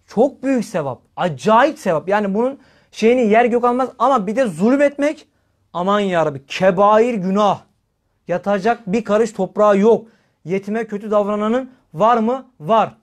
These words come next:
maalesef. Ondan sonra içki içmek. İçki bütün günahların başıdır.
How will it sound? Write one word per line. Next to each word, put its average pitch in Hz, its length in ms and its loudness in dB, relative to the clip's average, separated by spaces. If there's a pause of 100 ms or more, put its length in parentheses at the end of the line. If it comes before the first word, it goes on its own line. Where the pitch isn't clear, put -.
maalesef. 185 500 -4 (460)
Ondan 262 240 -2
sonra 156 280 -8 (420)
içki 226 320 -2
içmek. 147 340 -4 (380)
İçki 214 480 0 (220)
bütün 226 460 2
günahların 233 640 4
başıdır. 208 640 2